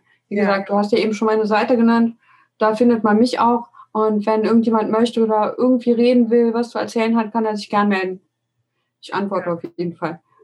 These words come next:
Speaker 1: Ein paar Tage später, aber ich antworte.
Speaker 2: <laughs> Ja,
Speaker 1: Ja,
Speaker 2: mein
Speaker 1: ich,
Speaker 2: Gott, also ich meine, wir wissen ja alle, wie das mit den Notifications auf dem Handy ist. Ja, da
Speaker 1: Mhm.
Speaker 2: kommt schon immer auch ganz schön viel zusammen. Und ich kann mir vorstellen, dass seit du jetzt quasi auch da, äh, mit der Seite da draußen bist,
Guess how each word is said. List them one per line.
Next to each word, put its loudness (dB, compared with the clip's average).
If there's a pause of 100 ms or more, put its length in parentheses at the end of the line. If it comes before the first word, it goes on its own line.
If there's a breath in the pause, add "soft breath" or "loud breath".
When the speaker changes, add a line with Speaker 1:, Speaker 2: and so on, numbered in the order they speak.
Speaker 1:
Ein -14
paar 2
Tage -2
später, -2
aber -2
ich -2
antworte. -8
Speaker 2:
<laughs> -14 (680 loud breath)
Ja, 2
Speaker 1:
Ja, 0
Speaker 2:
mein 4
Speaker 1:
ich, -2
Speaker 2:
Gott, 0 (120)
also 2
ich -2
meine, 0
wir 2
wissen 0
ja 2
alle, 0
wie 0
das 0
mit 0
den 0
Notifications 0
auf -2
dem -6
Handy 0
ist. 0
Ja, 2
da 0
Speaker 1:
Mhm. -4
Speaker 2:
kommt -12
schon -6
immer -4
auch 0
ganz -4
schön -6
viel -2
zusammen. -6
Und -6
ich -10
kann -6
mir -6
vorstellen, -2 (380 loud breath)
dass -4
seit -2
du -4
jetzt 0
quasi -4
auch -4
da, -2
äh, -2
mit -6
der -2
Seite -2
da -2
draußen -4
bist, -6